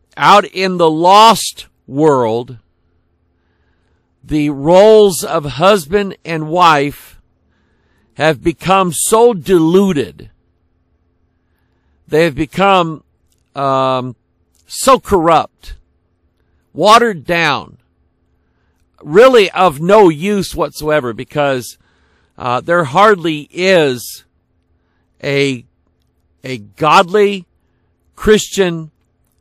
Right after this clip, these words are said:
married couple who practices in everyday life the principles of how God blesses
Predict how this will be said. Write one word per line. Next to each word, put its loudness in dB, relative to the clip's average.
married 0
couple -6
who -6
practices -6
in -8
everyday -2
life -2
the -6
principles -6
of -8
how -4
God -2
blesses -12